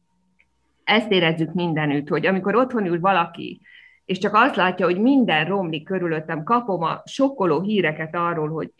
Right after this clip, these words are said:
tíz-tizenöt évünk van, stb. De én nem tudok semmit tenni, ez a legszörnyűbb állapot legyen, lehet. Úgyhogy én úgy érzem, hogy mindannyian, akik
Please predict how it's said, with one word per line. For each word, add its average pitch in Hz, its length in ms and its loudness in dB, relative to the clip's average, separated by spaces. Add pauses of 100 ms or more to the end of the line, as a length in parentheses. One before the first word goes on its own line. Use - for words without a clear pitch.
(320)
tíz-tizenöt 190 760 0
évünk 156 400 -4
van, 156 160 -4
stb. 185 300 -2 (180)
De 190 160 2
én 190 160 2
nem 240 240 2
tudok 208 160 -2
semmit 214 460 -2
tenni, 165 560 -2 (520)
ez 185 200 2
a 202 60 4
legszörnyűbb 185 600 2
állapot 160 460 -2
legyen, 160 480 -4
lehet. 170 460 0
Úgyhogy 185 280 0
én 196 140 2
úgy 233 140 4
érzem, 196 320 2
hogy 180 160 -4
mindannyian, 180 580 0
akik 170 400 -6